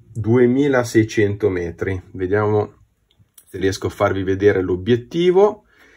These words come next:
È un obiettivo con un diametro di cinquanta millimetri ed è aperto a F uno.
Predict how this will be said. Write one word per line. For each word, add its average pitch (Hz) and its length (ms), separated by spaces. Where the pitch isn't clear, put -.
È 120 140
un 104 160
obiettivo 107 580
con 104 160
un 104 140
diametro 113 600
di 107 220
cinquanta 110 800
millimetri 101 960
ed 104 180
è 107 60
aperto 110 760
a 95 240
F 98 240
uno. 87 500